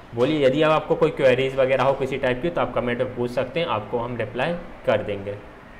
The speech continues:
जो भी रहेगी आपकी queries इस exam से related। ठीक है, और इसका आपको पीडीएफ़ हमारे Telegram channel पे मिल जाएगा, वहाँ से आप download कर लीजिएगा।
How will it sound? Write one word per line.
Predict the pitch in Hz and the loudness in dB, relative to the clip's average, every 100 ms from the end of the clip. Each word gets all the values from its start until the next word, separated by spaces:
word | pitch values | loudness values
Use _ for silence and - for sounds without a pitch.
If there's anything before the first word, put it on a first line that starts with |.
| - | -4
जो | 120 | 0
भी | 120 120 | 2 2
रहेगी | 107 110 | 2 0
आपकी | 110 - 113 | -2 -2 -2
queries | 107 104 - - | 0 0 -2 -6
इस | 123 | -4
exam | 131 110 101 | -4 -2 -4
से | 107 127 | -2 -2
related। | 113 101 - 98 101 - - - - - - | -2 -4 -2 -4 -6 -14 -18 -20 -20 -20 -10
ठीक | 131 | -4
है, | 160 165 - - - - - - - - - - - - - - - - - - - - - - - - - - - - - - | -4 -4 -10 -18 -18 -18 -18 -20 -20 -20 -20 -20 -20 -20 -20 -20 -20 -20 -20 -20 -20 -20 -20 -20 -18 -18 -18 -20 -20 -18 -16 -10
और | 117 | -4
इसका | 127 127 - | -2 -2 0
आपको | 151 147 156 | 0 2 0
पीडीएफ़ | - 135 147 151 | 0 0 2 2
हमारे | 139 139 143 | 0 0 2
Telegram | 139 131 135 139 | 2 2 2 0
channel | 139 135 | 0 -2
पे | 139 | -2
मिल | 127 127 | -2 2
जाएगा, | 131 139 | 2 2
वहाँ | 147 123 | 2 0
से | 123 | 0
आप | 131 | -2
download | 113 110 123 | 0 0 -2
कर | 127 | 0
लीजिएगा। | 123 127 143 160 | -2 -2 -4 -6